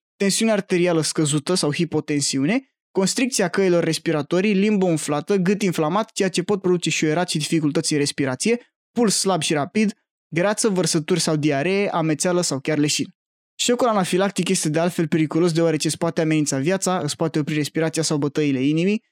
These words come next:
iar șocul anafilactic poate fi tratat cu injecții cu adrenalină. Diagnosticarea alergiilor are loc în urma efectuării unor teste specifice. Înainte de recomandarea acestora, medicul îți va cere informații despre istoricul medical al tău și al familiei tale.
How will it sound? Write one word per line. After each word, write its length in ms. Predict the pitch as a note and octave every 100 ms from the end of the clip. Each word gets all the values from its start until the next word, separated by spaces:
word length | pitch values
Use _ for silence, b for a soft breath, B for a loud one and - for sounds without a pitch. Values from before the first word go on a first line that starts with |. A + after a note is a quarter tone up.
| _
iar 160 | F3+ F#3
șocul 240 | B3 A3+
anafilactic 520 | G#3 F#3 G3 G3 F#3+
poate 240 | G3+ G#3 G3
fi 120 | F#3
tratat 360 | F3 D#3+ F#3+
cu 100 | -
injecții 360 | E3 D#3+ F3 F#3
cu 120 | F3+
adrenalină. 600 | E3+ D#3 E3 D#3+ B2+ D3 _ _ _ -
Diagnosticarea 760 | F3 A3 A#3 - A#3+ C4 B3
alergiilor 500 | A#3 G3+ E3+ G#3+ G#3
are 120 | G3+
loc 240 | G3 G3+ F#3+
în 80 |
urma 220 | F#3 F#3+ F3
efectuării 460 | - D3 F3+ F3+
unor 220 | F3 D#3
teste 280 | C#3+ E3+ -
specifice. 680 | D3+ D#3 - C#3+ D3+ - -
Înainte 280 | D#3+ G3+ A3
de 100 | G3+
recomandarea 520 | F#3 F3+ E3+ D#3 D3
acestora, 440 | C#3+ G#3+ - D#3
medicul 420 | D#3+ G3+ F#3+ F#3 F3+
îți 80 |
va 100 | E3
cere 180 | E3 F3+
informații 440 | E3+ E3 F#3+ F#3 F3+
despre 280 | E3+ -
istoricul 440 | D#3+ - F3+ D#3 D#3+
medical 380 | D#3+ D3 D#3 C#3+
al 120 | C#3+
tău 140 | F3+
și 140 | E3+ F3
al 100 | E3
familiei 400 | E3 E3 D#3+ E3+
tale. 340 | C3 F#2+